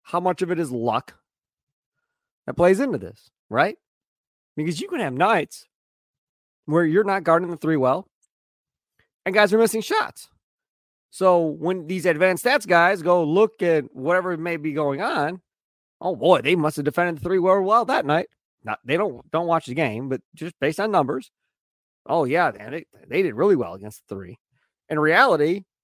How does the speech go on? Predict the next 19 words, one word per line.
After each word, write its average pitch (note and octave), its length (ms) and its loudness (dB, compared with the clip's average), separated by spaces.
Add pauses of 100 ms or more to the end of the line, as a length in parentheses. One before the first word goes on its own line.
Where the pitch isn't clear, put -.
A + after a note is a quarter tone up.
(140)
it F3 80 -2
was F3 140 0
no E3 140 2
different F3 300 -2
than E3 100 0
the D#3 140 0
other A3+ 200 4
night. C#3 260 -2
May C#3 180 -2
have G3 100 -2
been C#3+ 140 -2
worse, A3 460 0 (340)
but G3+ 140 -4
the G#3+ 80 0
other G#3+ 140 -2
team G#3 180 -8
was F3+ 120 -10
missing F3+ 380 -6
threes. C4 520 -8